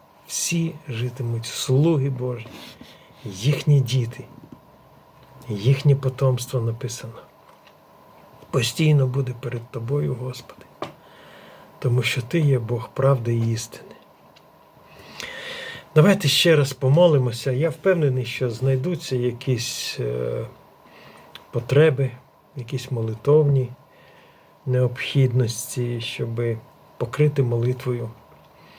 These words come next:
Моліться постійно, тому що це наша зброя, тому що молитва, вона є частиною нашого життя, і нехай Господь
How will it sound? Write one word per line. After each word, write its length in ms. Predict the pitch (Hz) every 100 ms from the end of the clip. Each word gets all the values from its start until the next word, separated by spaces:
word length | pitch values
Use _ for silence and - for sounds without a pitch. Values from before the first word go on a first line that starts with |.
| - - - - - - - -
Моліться 640 | 135 147 170 147 - 147 139
постійно, 760 | 143 127 - - 120 113 113 - _ _ _ _ _ - - - - - - -
тому 240 | 127 127
що 160 | - 123
це 220 | - 156
наша 320 | 135 - 120
зброя, 600 | 98 92 120 135 123 117 - - - - - - - - - - -
тому 220 | - 139
що 240 | 139 - 151
молитва, 760 | 143 143 165 175 151 147 139 131 - - _ _ _ _ _ - -
вона 680 | 147 127 131 135 139 135 135 156
є 420 | 139 139 139 127 - - - - - - -
частиною 580 | 127 - 185 175 143
нашого 420 | 127 123 - 117 117
життя, 500 | 107 110 147 151 147 - - - - - - - - - - - - -
і 60 |
нехай 360 | 135 123 135 123
Господь 680 | 107 113 - 147 151 147